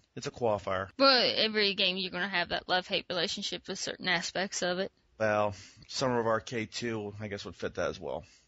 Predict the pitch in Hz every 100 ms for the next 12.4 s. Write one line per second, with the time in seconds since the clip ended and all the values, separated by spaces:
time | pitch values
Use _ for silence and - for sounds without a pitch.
0 | - 370 427 - 254 220 240 _ - -
1 | 453 - 113 156 156 - 135 127 127 135
2 | 120 117 110 101 - _ - 135 120 104
3 | 101 104 95 92 104 104 101 95 101 -
4 | - 101 98 95 87 - - 113 _ _
5 | _ 247 214 - - - _ 110 113 117
6 | 110 120 107 127 120 110 117 107 - 113
7 | 104 107 104 101 98 92 87 80 69 64
8 | 107 - - _ _ _ _ _ _ -
9 | 220 208 196 190 190 214 - - 175 180
10 | - - - - - - _ _ 101 101
11 | 110 113 110 95 - 95 101 - 117 113
12 | 110 98 101 104